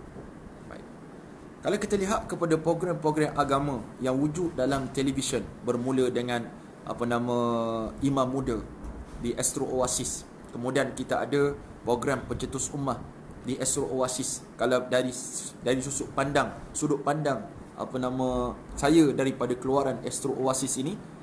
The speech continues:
yang pertama kita ada Imam Muda. Kemudian kita ada, ah, kita ada, apa nama, Pencetus Ummah. Kemudian kita ada di T V tiga Dai. Kemudian kita ada macam-macam program-program keagamaan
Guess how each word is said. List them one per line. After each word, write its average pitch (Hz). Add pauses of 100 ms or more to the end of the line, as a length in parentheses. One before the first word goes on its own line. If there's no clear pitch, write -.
(200)
yang 120
pertama 139
kita 135
ada 131
Imam 135
Muda. 123 (560)
Kemudian 135
kita 135
ada, 131 (240)
ah, 117
kita 113
ada, 131
apa 123
nama, 131
Pencetus 151
Ummah. 151 (400)
Kemudian 143
kita 131
ada 135
di 127
T 143
V 135
tiga 135
Dai. 131 (400)
Kemudian 139
kita 135
ada 139
macam-macam 160 (160)
program-program 160
keagamaan 139